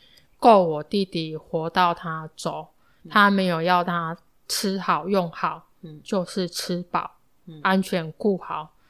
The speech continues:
Speaker 2: 嗯。
Speaker 1: 所以我们是尊重，就是妈妈的考量。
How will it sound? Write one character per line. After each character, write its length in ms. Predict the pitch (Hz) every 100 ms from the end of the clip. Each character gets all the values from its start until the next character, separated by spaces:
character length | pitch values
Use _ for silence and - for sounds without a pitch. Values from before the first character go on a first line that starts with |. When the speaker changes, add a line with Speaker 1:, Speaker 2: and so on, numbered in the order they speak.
| _
Speaker 2:
嗯。 80 | 151
Speaker 1:
所 220 | - 180
以 80 | 175
我 140 | 170 160
们 120 | 165
是 260 | - 185 170
尊 260 | - 170
重， 420 | 180 180 160 165 180
就 140 | -
是 180 | 175 175
妈 180 | 170 170
妈 380 | 165 165 165 170 _ _
的 140 | - 170
考 380 | - 175 156 160
量。 400 | 165 156 165